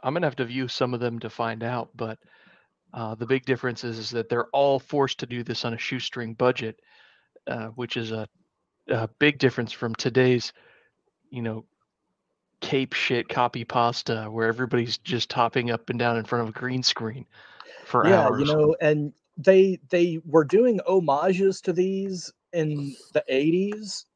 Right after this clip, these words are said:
Speaker 2: because, you know, with, with Conan the Barbarian being a huge success and there, there was the, the sort of new wave of bodybuilder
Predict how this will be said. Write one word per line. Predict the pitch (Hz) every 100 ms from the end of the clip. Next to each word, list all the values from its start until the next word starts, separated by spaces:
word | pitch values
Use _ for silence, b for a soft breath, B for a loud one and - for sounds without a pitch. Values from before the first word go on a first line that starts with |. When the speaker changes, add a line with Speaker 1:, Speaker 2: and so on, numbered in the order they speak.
| _ _ _ _ _ -
Speaker 2:
because, | 151 - 151 135
you | 160
know, | 143
with, | 139 131 _
with | 170 151 123 _ _
Conan | 170 175 170 156 151 147 143 143
the | 127
Barbarian | 151 143 131 139 139 139 131
being | 120 135 135 131 131 131
a | 135
huge | - 147 139 123 -
success | 151 151 - 135 127 120 - - - 123
and | 117 113 110 120 b b b b _ -
there, | 135 135 131
there | 139 139
was | 131 - 160
the, | 139 131 127
the | 127
sort | - 175
of | 151
new | 131 147 156
wave | 139 131 127 120 113
of | 113 -
bodybuilder | 139 131 131 123 127 123